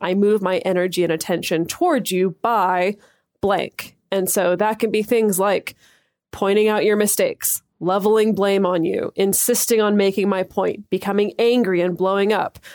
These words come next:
prodding at you or pleading, following you when you leave the room, et cetera, et cetera, et cetera. So that can be multiple behaviors. It can, maybe you can only come up with one, you know, whatever. And then you're also gonna make this list of the behaviors that move energy away. So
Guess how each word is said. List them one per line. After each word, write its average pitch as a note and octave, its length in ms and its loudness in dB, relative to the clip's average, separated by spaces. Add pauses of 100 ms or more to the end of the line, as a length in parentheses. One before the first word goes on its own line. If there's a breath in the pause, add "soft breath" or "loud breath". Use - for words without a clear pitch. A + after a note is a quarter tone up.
(280 loud breath)
prodding B3 380 2
at F#3+ 240 -2
you F3+ 100 0
or E3 100 0
pleading, F#3 640 0
following A3 600 2
you E3 280 2
when E3+ 180 0
you F#3 120 2
leave F#3+ 240 2
the F#3+ 100 0
room, F3+ 420 0
et F#3 120 -2
cetera, F#3+ 340 0
et - 60 -2
cetera, D#3 340 -2
et - 120 -8
cetera. - 360 -8 (220)
So F3+ 460 0 (420 loud breath)
that G#3 160 -4
can G#3 140 2
be F#3+ 100 0
multiple C4 360 0
behaviors. A3 760 2
It E3+ 100 -2
can, E3 140 -2
maybe E3+ 220 0
you F3+ 100 -2
can F#3 120 -2
only F3 120 -2
come F#3 100 -2
up E3 100 -2
with F3 140 -6
one, A#3 540 2
you F3+ 100 0
know, F3 160 0
whatever. B2 520 -2 (840)
And A3+ 140 2
then A#3+ 120 4
you're A#3+ 160 2
also D4+ 220 0
gonna C#4+ 140 2
make G#3+ 180 0
this G3+ 180 0
list F#3 360 0
of F#3 200 -2
the F#3 80 -4
behaviors F3 460 -2
that F3+ 140 -2
move F3+ 180 0
energy E3+ 400 -2
away. E3 400 -2
So G#3 500 0